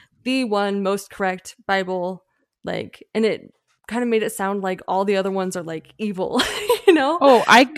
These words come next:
Speaker 2: I
Speaker 1: And
Speaker 2: completely agree. I
Speaker 1: Yeah.
Speaker 2: remember, like, realizing, like, why do,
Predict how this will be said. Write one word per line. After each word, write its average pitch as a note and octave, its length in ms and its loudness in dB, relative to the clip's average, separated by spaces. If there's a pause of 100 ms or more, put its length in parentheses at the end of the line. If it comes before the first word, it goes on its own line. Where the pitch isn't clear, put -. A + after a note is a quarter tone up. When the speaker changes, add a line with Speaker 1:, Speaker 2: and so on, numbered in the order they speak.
Speaker 2:
I A#3 80 4
Speaker 1:
And - 80 2
Speaker 2:
completely D#4+ 500 2
agree. F#4+ 400 6 (120)
I G#4+ 120 8
Speaker 1:
Yeah. G4+ 140 10
Speaker 2:
remember, E4 440 4 (120)
like, B3+ 200 2
realizing, D4 500 6
like, A#3 260 2 (220)
why A3+ 240 4
do, D4+ 100 4